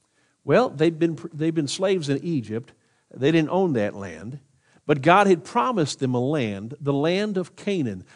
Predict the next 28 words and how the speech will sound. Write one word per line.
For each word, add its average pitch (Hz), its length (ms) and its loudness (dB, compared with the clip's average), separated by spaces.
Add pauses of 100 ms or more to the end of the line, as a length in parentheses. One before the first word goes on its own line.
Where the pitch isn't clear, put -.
a 135 80 -2
land 185 400 4
that 190 80 2
was 147 160 -2
beautiful, 135 640 0
a 127 40 0
land 190 220 0
that 190 60 -2
was 151 160 -8
flowing 202 440 0
with 135 140 0
milk 175 280 -4
and 127 140 -4
honey, 147 340 -4
and 160 120 4
it 196 120 4
would 196 120 -6
be 202 140 -2
theirs 175 540 2 (200)
if 151 140 -2
they 160 100 6
would 165 140 2
just 151 240 -4
follow 160 320 -2
Him 117 320 -4
and 156 140 -4
go 196 200 -8
there. 95 360 -14